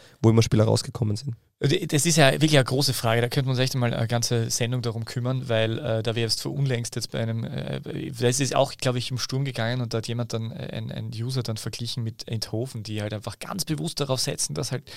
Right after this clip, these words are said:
Speaker 2: die, die eigene dort spielen und die haben eine ganz
Speaker 1: Mhm.
Speaker 2: eine hohe Quote von Eigenbau, was natürlich dann auch hilft, wenn du dann mit fünfzehn oder sechzehn jemanden, äh, haben möchtest, der versucht, den an, an Land zu ziehen.
Speaker 1: Ja.
Speaker 2: Sturm hat diesen Ruf ja mal gehabt, jetzt ist man ein bisschen davon weg, aber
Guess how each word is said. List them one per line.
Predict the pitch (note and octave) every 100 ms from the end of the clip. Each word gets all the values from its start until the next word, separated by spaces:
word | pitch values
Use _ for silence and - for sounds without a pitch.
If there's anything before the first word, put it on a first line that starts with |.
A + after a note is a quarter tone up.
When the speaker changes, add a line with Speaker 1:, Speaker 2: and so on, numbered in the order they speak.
| - - -
Speaker 2:
die, | A#2+ A#2+ -
die | B2 -
eigene | A#2+ C3+ A#2
dort | A#2
spielen | - A#2+ C3+
und | A#2+
die | A#2+
haben |
eine | A2+
ganz | A#2 G#2+
Speaker 1:
Mhm. | A#2
Speaker 2:
eine | A2
hohe | A2+
Quote | A#2 A#2 A#2
von | A#2
Eigenbau, | G#2 A#2+ A2+ B2 - - - -
was | A#2 B2+
natürlich | B2+ C3 A#2
dann | B2
auch | A#2
hilft, | - D3+ F#3 -
wenn | A#2+
du | A#2
dann | A2+ A#2
mit | A#2
fünfzehn | - C3 -
oder | A#2
sechzehn | - A2+ - B2+
jemanden, | A2+ A2+ A2 A2+ - - -
äh, | - A2 -
haben | - A2+ C3+ B2
möchtest, | G#2+ G2 A2 -
der | A#2
versucht, | A#2 - -
den | A2
an, | A2
an | A#2
Land | A2+ A#2+
zu | -
ziehen. | A2+ B2 A#2
Speaker 1:
Ja. | A2+ -
Speaker 2:
Sturm | - C3+
hat | C3+
diesen | C3 B2
Ruf | C3 -
ja | A#2+
mal | A2
gehabt, | - B2 - - - - -
jetzt | B2 C3
ist |
man | C3
ein |
bisschen | A#2 A#2
davon | - A#2+ A2
weg, | A#2+ B2
aber | C3+ B2